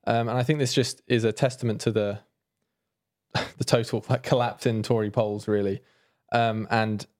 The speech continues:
and it makes their job, or just highlights how difficult their job going into the election is going to be, because, uh, they've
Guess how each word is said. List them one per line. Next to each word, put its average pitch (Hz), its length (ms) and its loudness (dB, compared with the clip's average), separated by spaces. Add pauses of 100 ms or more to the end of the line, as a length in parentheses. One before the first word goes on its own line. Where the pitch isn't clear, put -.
and 113 140 2
it 110 60 -2
makes 123 440 -2 (300)
their 113 220 4
job, 107 420 0 (340)
or 113 100 2
just - 340 -2
highlights 131 400 0
how 120 160 2
difficult 120 340 -4
their 104 100 2
job 107 320 -2
going 107 180 0
into 104 140 -4
the 104 80 2
election 104 360 -2
is 110 100 -4
going 107 220 0
to - 80 -8
be, 107 220 2
because, 104 460 0 (760)
uh, 113 340 2 (340)
they've 117 440 4